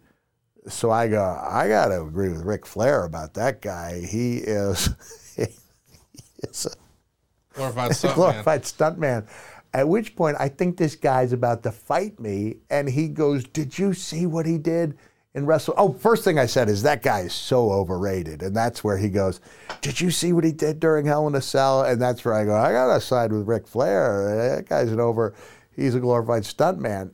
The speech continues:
Speaker 1: And at this point, I'm looking at the guy, and I see how angry
Speaker 2: Yes.
Speaker 1: he is. Now, I've, I've got the short hair, not like the long hair I used to have. And I finally go, "Dude, you know I'm him."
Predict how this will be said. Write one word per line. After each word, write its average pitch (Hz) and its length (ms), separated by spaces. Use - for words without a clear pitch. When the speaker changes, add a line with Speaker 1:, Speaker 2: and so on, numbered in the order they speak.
Speaker 1:
And 120 100
at 165 140
this 226 180
point, 151 480
I'm 135 240
looking 220 400
at 247 140
the 175 100
guy, 135 380
and 135 160
I 135 60
see 190 280
how 156 280
angry 226 420
Speaker 2:
Yes. 147 80
Speaker 1:
he 151 140
is. 127 320
Now, 156 160
I've, 156 400
I've 151 220
got 175 180
the 156 80
short 143 380
hair, 131 200
not 131 160
like 120 180
the 117 100
long 113 200
hair 107 140
I 98 60
used 156 260
to 127 100
have. 104 280
And 107 80
I 113 80
finally 170 320
go, 110 200
"Dude, 220 440
you 247 260
know 233 400
I'm 117 260
him." 127 580